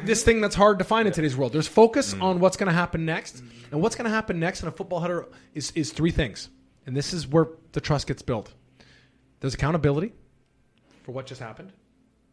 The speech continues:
Speaker 1: You're looking each other in the eye. Okay, how many times in the world do we really do this anymore? Now we wait and write this nice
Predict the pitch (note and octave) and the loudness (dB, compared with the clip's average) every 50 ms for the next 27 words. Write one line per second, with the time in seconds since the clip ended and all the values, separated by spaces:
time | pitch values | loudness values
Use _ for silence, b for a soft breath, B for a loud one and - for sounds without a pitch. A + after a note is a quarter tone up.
0 | _ _ - B2+ C3 C3+ - - E3 D#3+ D#3 - D#3 C#3 B2 A#2+ B2 B2+ A#2+ A2 | _ _ -16 -14 -14 -14 -14 -14 -14 -14 -14 -12 -14 -12 -12 -14 -14 -14 -14 -16
1 | G2 A#2 - _ _ _ _ _ _ _ _ _ _ _ - A2 A2 A2 C#3+ E3+ | -18 -20 -20 _ _ _ _ _ _ _ _ _ _ _ -20 -20 -20 -18 -18 -16
2 | F3 D#3+ E3 F#3+ F3 E3+ D#3 D3 D3 D#3 D3+ C3+ B2+ A#2+ A2+ C3 D#3 G3+ G#3 A3 | -16 -14 -14 -14 -14 -12 -12 -12 -10 -10 -8 -8 -8 -8 -6 -8 -8 -8 -10 -12
3 | G#3 F3+ - C3+ A#2+ A2 G2 F#2+ B2 F3+ G3 F#3 E3 D#3+ E3+ F3 D#3+ D#3 C#3+ C3+ | -12 -12 -14 -14 -14 -12 -12 -10 -6 -6 -4 -4 -4 -4 -4 -6 -8 -8 -12 -12
4 | B2 A#2+ - D3 D3+ E3 D#3+ E3 C#3+ - D#3+ D#3 | -12 -12 -10 -6 -6 -6 -6 -8 -12 -10 -10 -10